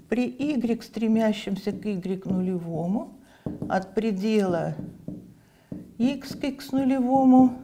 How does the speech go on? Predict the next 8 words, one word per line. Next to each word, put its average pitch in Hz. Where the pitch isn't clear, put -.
f 202
от 175
x, -
y 262
и 190
тоже 240
равен 196
а. 156